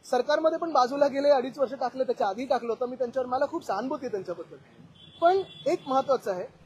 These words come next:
की गेले पंचवीस वर्ष, साधारणपणे सत्त्याण्णव ते दोन हजार सतरा पर्यंत भाजपा आमच्या सोबत सत्तेत होती, सोबत नाही, तर उपमहापौर, इम्प्रूव्हमेंट कमिटी, शिक्षण समिती, बीएसटी समिती, त्यांचे अध्यक्ष असायचे.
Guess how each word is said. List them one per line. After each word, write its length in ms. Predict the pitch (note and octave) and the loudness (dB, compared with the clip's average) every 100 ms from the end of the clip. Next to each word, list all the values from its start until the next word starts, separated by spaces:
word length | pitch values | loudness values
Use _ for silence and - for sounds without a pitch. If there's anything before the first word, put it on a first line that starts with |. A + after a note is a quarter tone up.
| - | -18
की 60 | C#4 | -12
गेले 180 | B3 D#4 | -8 -6
पंचवीस 420 | D4 B3 D#4 D4 | -4 -6 -6 -4
वर्ष, 200 | B3 A#3 | -2 -2
साधारणपणे 640 | G3 D3+ A3+ A3+ B3+ C#4 | -6 -6 -4 -2 -2 -2
सत्त्याण्णव 520 | C4 A3 - C#4 B3+ D#3+ - - - - - - - - - | -4 -6 2 2 2 -4 -6 -20 -20 -20 -20 -20 -20 -20 -8
ते 100 | C#4 | -2
दोन 180 | C#4+ C#4 | 2 4
हजार 200 | C#4 D4 | 4 2
सतरा 320 | B3+ B3 C#4+ | 2 -4 2
पर्यंत 360 | C#4+ B3+ F#3+ D#3+ D3 D3+ | 2 2 -2 -6 -12 -2
भाजपा 540 | G3 G3+ C4 C#4+ D4+ | -2 2 2 2 0
आमच्या 240 | A3 A3 C4 | -2 -4 -6
सोबत 380 | - A#3 C#4+ - | -2 4 4 4
सत्तेत 280 | - C4+ C4 | -2 0 -2
होती, 180 | C4 | -2
सोबत 380 | C4+ B3 C4+ C#4+ | 2 6 6 4
नाही, 180 | A#3 C4+ - - - | 2 -2 -4 -14 -2
तर 40 | D4 | 0
उपमहापौर, 680 | C4+ B3 D#4 C4+ B3+ A3+ D#3+ - - - - | 0 4 4 6 4 2 0 -6 -12 -14 -6
इम्प्रूव्हमेंट 480 | B3+ D4+ D4+ D4+ D4 | -2 2 4 4 6
कमिटी, 460 | C#4 C4 G3+ D#3+ - | 6 6 -2 -12 -12
शिक्षण 300 | C4+ - D4+ | -8 -2 2
समिती, 420 | D4 C#4 B3 G3 | 4 2 -2 -8
बीएसटी 400 | F3 C4 C4+ D#4+ | -2 0 0 0
समिती, 340 | D4+ C4+ G#3 - - _ - | 2 0 -2 -10 -16 _ -2
त्यांचे 220 | B3+ B3 | -2 2
अध्यक्ष 320 | C4 G3+ C4 | 0 2 2
असायचे. 580 | C#4+ A3 F3 - - _ | 2 0 -4 -8 -20 _